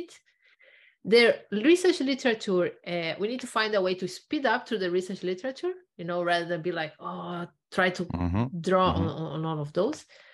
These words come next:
Speaker 1: to arrive where the actual research begins," which is, like, is uncharted territory. It's a
Speaker 2: Okay.
Speaker 1: part of the map where we have a mountain as a point of reference, which is that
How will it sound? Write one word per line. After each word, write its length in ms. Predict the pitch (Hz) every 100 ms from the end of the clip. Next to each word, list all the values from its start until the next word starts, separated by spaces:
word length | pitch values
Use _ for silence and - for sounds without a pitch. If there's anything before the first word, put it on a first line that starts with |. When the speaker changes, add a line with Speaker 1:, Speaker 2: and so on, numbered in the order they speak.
| - - -
Speaker 1:
to 160 | - 254
arrive 360 | 240 254 262
where 200 | 240 240
the 200 | 226 - 196
actual 520 | 247 - 254 220 185
research 400 | 208 208 196 -
begins," 880 | 156 156 _ - 175 156 147 - - -
which 220 | 175 180
is, 100 | 175
like, 340 | 170 151 - - -
is 120 | 185
uncharted 680 | 190 190 - 180 175 180 165
territory. 480 | - 151 143 - - _ _ _ _ _ _ _ -
It's 120 | 175
a 80 | 131
Speaker 2:
Okay. 40 |
Speaker 1:
part 320 | 85 214 294
of 100 | 311
the 120 | 262 226
map 400 | 202 220 240 - _ - _ -
where 320 | 196 196 196
we 320 | 208 208 196
have 320 | 185 208 226 190
a 80 |
mountain 500 | 185 185 208 277 311
as 100 | 285
a 80 | 269
point 240 | 262 254 254
of 100 | 247
reference, 540 | 240 247 277 294 285
which 160 | 202 -
is 60 |
that 260 | 170 156